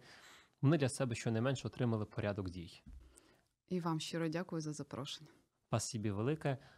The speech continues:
Speaker 1: Залишайтесь з нами. Пишіть ваші відгуки, коментарі під нашим стрімом. Говоріть про те, що вам було саме цікаво з юридичної точки зору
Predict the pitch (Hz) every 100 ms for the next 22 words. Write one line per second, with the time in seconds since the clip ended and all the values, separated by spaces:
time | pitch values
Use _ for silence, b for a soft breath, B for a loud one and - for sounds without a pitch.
0 | B - 110 110 - 117 98 95 92 -
1 | _ _ 95 107 107 139 139 139 B B
2 | B B B 127 - 160 - 139 131 -
3 | 113 127 147 131 131 131 123 110 98 104
4 | 120 156 151 143 139 135 - 131 - -
5 | 120 123 120 107 95 107 117 117 - -
6 | 104 101 - 135 156 - B B B -
7 | - 135 113 104 123 120 113 110 107 -
8 | 113 104 - - 113 98 95 98 120 131
9 | 123 110 - 104 113 104 - 107 95 117
10 | 104 98